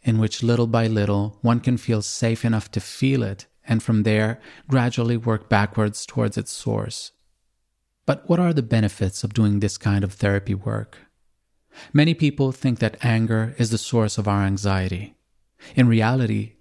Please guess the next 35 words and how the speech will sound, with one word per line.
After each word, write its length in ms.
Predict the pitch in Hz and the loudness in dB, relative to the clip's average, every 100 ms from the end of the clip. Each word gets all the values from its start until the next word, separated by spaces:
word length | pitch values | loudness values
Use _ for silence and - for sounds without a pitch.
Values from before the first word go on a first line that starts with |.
| - | -14
it's 180 | 127 | -10
the 120 | - 117 | -2 -2
attempt 380 | 113 - 117 | 0 2 2
to 80 | - | 0
block 480 | 104 110 135 147 - - | -2 2 2 0 -4 -2
anger 440 | 104 95 95 95 113 | 0 2 0 -2 -4
that 140 | 107 | -6
triggers 400 | - 110 107 98 | -6 -4 -2 -2
our 100 | 98 | -2
anxiety. 720 | 92 95 120 127 110 95 - _ _ _ _ - - | -2 -2 -2 -4 -4 -6 -8 _ _ _ _ -20 -2
Therefore, 680 | - 131 127 - 104 101 107 - | 4 4 4 0 0 0 -2 0
allowing 460 | 117 110 110 113 | 2 4 2 0
this 200 | 110 - - | -2 -6 0
anger 360 | 120 120 113 | 0 2 0
to 120 | - | -2
flow 320 | 117 - 127 143 | -6 0 2 4
within 360 | 127 - 107 | 2 0 0
us 300 | 104 104 - | 0 -2 -6
has 220 | - 120 | -2 -2
also 380 | - 120 123 - | 0 0 0 -2
the 120 | 123 | -2
effect 440 | 127 - 113 104 - | -2 -2 -2 -2 -2
of 140 | 107 | -2
relieving 640 | 107 104 120 120 98 92 107 | 0 0 0 0 0 -2 -2
internal 460 | 104 - 104 101 | -4 -2 -2 -2
tension. 580 | 98 107 104 - 98 101 - _ _ _ _ _ _ | 0 0 0 -2 -6 -8 -12 _ _ _ _ _ _
Being 260 | 143 120 107 | 0 2 2
calmer 540 | - 113 113 117 139 _ _ - | 2 4 4 0 -4 _ _ 0
also 340 | 135 - 139 | 0 2 0
allows 340 | 131 120 120 | 2 2 0
us 140 | 120 - | -2 -4
to 80 | 123 | -2
be 140 | 117 | 0
more 220 | 113 117 | 2 0
clear-headed, 760 | 113 - 139 127 101 98 98 | -2 -4 -2 0 0 0 0